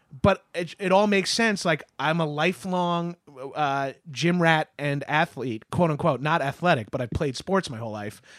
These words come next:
even in my twen-, twenties and thirties. And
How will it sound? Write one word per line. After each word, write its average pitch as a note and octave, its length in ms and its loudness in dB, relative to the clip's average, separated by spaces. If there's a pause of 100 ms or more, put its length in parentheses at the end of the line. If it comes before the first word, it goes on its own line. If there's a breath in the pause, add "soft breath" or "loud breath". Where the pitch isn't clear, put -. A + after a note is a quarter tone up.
(160 loud breath)
even E3 260 0
in D#3 140 0
my C#3+ 380 -2
twen-, C#3+ 360 -4
twenties C#3+ 320 -2
and C3 100 -4
thirties. D#3+ 420 -2 (480 loud breath)
And D3+ 360 -2